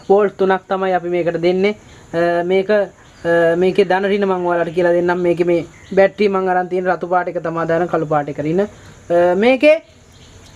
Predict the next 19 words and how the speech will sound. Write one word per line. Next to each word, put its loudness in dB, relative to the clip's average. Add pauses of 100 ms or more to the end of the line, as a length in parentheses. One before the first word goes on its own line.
(140)
අපි 0
ධන 2
දෙන්නේ, 0 (440)
අ, 4
මේ, 2
මේ 0
register 2
දෙක 4
එකතු 0
කරලා 0
බල්බ් 0
එකේ 2
ධන -2 (1500)
අපි 0
පෑහුවේ. 4 (120)
මේ 2
කම්බියට 0
තමයි 0
අපි -4